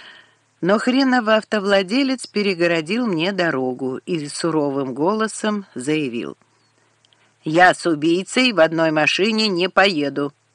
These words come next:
Тем более у тебя пистолет при себе имеется.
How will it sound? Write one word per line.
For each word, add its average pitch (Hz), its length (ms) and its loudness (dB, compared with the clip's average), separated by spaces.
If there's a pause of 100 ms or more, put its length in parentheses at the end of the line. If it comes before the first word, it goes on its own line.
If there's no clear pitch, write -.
(460)
Тем 190 240 2
более 214 540 2 (120)
у 185 60 -8
тебя 190 380 2
пистолет 196 800 0 (100)
при 143 160 0
себе 143 440 0
имеется. 127 580 -4